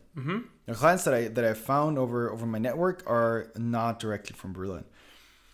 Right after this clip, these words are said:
Speaker 2: My, my most, like, my, my favorite story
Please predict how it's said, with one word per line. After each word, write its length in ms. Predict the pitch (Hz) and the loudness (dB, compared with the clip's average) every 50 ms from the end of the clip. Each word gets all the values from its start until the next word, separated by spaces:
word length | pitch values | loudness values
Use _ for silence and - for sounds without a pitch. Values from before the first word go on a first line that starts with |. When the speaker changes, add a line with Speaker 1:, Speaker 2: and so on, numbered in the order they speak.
| - - - - - - - _ _ _ _ _ | -20 -20 -20 -20 -20 -20 -20 _ _ _ _ _
Speaker 2:
My, 400 | - 127 127 123 120 120 120 110 - | -2 0 0 2 2 2 0 0 -2
my 240 | 113 120 117 117 117 | -2 -2 0 0 0
most, 540 | 117 120 127 160 208 220 214 - - - - | 2 4 6 6 6 6 6 2 -4 -4 -2
like, 240 | 131 139 139 131 143 | 0 0 0 2 2
my, 120 | 143 139 | 0 0
my 240 | 135 120 135 135 131 | 0 0 0 -2 -2
favorite 500 | 135 - - 180 190 185 170 175 160 - | -2 -2 0 2 4 4 4 2 0 0
story 580 | - - - 135 123 120 120 120 120 123 120 | -2 -2 0 0 0 0 0 0 0 -2 -4